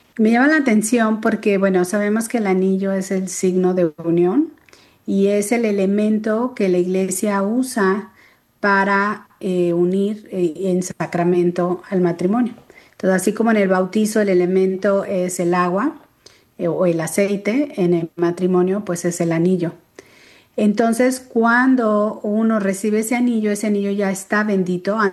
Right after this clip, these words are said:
antes de que el padre se los entregue a los novios. El padre en ese momento lo bendice y entonces a la hora de entregárselos y en el momento en que se hace el ritual del intercambio del anillo y se pone el anillo,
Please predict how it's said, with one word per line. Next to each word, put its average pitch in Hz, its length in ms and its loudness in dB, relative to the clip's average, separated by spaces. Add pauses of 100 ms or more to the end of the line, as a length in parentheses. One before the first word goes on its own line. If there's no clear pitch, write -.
(120)
antes 190 280 -6
de 202 80 -4
que 185 80 -4
el 175 100 0
padre 185 380 0
se 196 160 -2
los 165 180 -2
entregue 180 400 0
a 226 60 0
los 175 160 -2
novios. 175 560 0 (480)
El 165 180 0
padre 180 480 0
en 202 80 4
ese 185 240 2
momento 185 400 2
lo 180 140 0
bendice 180 640 -2 (520)
y 202 200 2
entonces 180 320 2
a 196 40 2
la 202 60 2
hora 214 140 2
de 247 80 0
entregárselos 185 800 -2
y - 20 2
en 180 60 4
el 170 80 2
momento 185 480 0
en 233 100 -4
que 214 100 -4
se 196 140 -4
hace 185 220 0
el 208 100 -2
ritual 185 760 0
del 202 180 -2
intercambio 180 540 0
del 185 140 0
anillo 165 600 -2 (760)
y - 60 -18
se 170 140 -2
pone 214 380 -2
el 233 80 0
anillo, 190 580 0